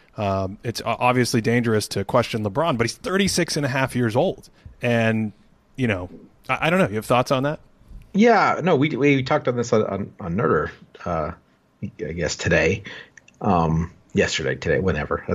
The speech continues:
Speaker 2: time has no meaning. It's a flat circle. Um, <laughs> no, but, but, but we're, I mean, we're basically, their offense is, is sort of gonna be, imagine the twenty fifteen or the, the twenty fifteen Cavs,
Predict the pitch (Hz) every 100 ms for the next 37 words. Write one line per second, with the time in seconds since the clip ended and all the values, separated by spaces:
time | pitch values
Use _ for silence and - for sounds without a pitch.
0 | - - 110 98 90 87 80 73 76 -
1 | _ _ _ - 113 98 80 - 80 80
2 | - - - 175 160 147 - - - -
3 | - - - - - - - - 220 285
4 | 233 175 220 185 143 196 175 131 175 143
5 | 180 - 135 160 160 160 165 - 120 156
6 | - 156 - 160 127 120 107 110 - 143
7 | 135 120 127 117 120 120 113 117 110 113
8 | 135 139 135 123 - 127 120 127 120 -
9 | 120 110 107 113 107 101 104 107 107 -
10 | 120 120 - 120 110 104 113 107 101 95
11 | 95